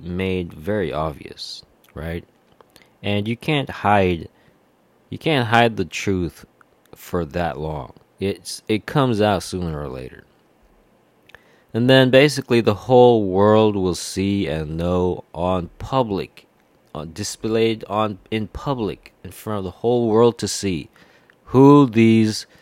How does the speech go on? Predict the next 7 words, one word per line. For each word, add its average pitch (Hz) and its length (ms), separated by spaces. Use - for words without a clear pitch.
motherfucking 110 840
spineless 107 840
leaders 82 640
are. 110 280
These 80 180
so-called 95 840
leaders 85 840